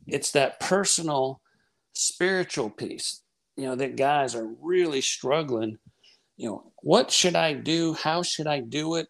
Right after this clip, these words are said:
If I should do, uh, why are they so consumed maybe with, uh, what people may say or think versus what's best for the kingdom? Uh, they get intimidated by different people. They get intimidated by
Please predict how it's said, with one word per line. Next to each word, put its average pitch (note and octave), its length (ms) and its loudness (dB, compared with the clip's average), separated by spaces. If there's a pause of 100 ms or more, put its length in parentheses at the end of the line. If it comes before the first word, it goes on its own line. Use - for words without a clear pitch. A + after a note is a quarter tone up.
(120)
If F3+ 300 -2
I E3 160 4
should D#3 320 -4
do, D#3+ 400 -4 (600)
uh, B2+ 340 -8 (160)
why D3+ 320 4
are F3 120 4
they D#3 180 4
so D#3+ 280 -2
consumed D#3 760 -6
maybe D#3+ 420 -2
with, A2+ 340 -2 (640)
uh, A2+ 180 -8
what C#3+ 420 2
people E3 340 2
may C#3 460 4
say D3 420 2
or B2 180 0
think D3+ 580 -8 (500)
versus C3+ 340 -2
what's C#3+ 260 -2
best C3+ 300 -2
for C3+ 120 -4
the A2 100 -2
kingdom? D3+ 640 -4 (640)
Uh, A#2 260 -6
they C3+ 160 6
get D#3 160 8
intimidated D#3+ 840 6 (300)
by D#3 140 2
different D#3+ 420 -2
people. E3+ 400 -4
They C#3+ 100 -2
get B2+ 140 0
intimidated C3+ 800 2
by A#2+ 360 2